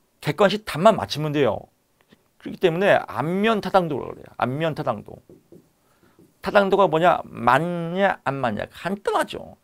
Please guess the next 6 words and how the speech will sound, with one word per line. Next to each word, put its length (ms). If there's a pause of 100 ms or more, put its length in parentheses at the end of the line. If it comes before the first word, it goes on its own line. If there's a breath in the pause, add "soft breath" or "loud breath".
(400 soft breath)
타당도가 400
맞냐 440
안 100
맞냐? 300
타당도 1120 (140 loud breath)
설명만 760